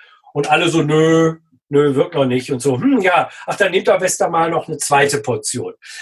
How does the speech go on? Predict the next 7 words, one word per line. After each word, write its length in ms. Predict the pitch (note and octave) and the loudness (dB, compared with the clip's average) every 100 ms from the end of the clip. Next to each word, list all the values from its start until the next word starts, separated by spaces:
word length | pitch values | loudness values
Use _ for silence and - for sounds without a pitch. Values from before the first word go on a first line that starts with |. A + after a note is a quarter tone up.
| - | -4
Das 180 | D3 - | -2 2
war 100 | F#3+ | 2
ja 200 | G#3+ - | 2 2
irgendwo 680 | E3+ C4 C4+ A#3+ A#3 A#3 _ | 0 0 -2 2 4 2 _
das 160 | F3 - | -4 -2
Leugnen, 600 | D#3 C#3+ C#3 - A#2 - | 2 4 2 -2 -12 -4
weil 300 | A#2+ C3+ B2+ | 0 0 -2